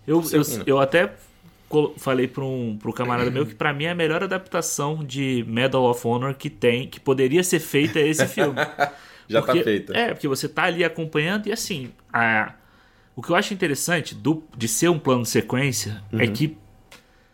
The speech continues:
Speaker 1: não é um caminho muito longo
Speaker 2: Não.
Speaker 1: que eles fazem, sabe? Mas, então, é tipo assim, sei lá, eles falam no filme, mas eu não me lembro agora, são seis milhas, é uma coisa assim.
Speaker 2: Sim.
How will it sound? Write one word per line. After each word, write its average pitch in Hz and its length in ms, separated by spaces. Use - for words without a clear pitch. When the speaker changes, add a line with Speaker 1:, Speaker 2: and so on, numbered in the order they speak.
Speaker 1:
não 175 220
é 185 80
um 226 60
caminho 143 380
muito 123 240
longo 101 460
Speaker 2:
Não. 98 400
Speaker 1:
que - 100
eles 113 140
fazem, 98 360
sabe? 120 340
Mas, 131 340
então, 175 400
é 131 120
tipo - 220
assim, 226 200
sei 202 160
lá, 107 240
eles 180 200
falam 147 280
no 127 80
filme, 135 180
mas 127 100
eu 135 60
não 131 80
me 131 100
lembro 104 240
agora, 104 240
são 117 380
seis 139 320
milhas, 101 460
é 104 40
uma 127 140
coisa 151 220
assim. - 240
Speaker 2:
Sim. 90 260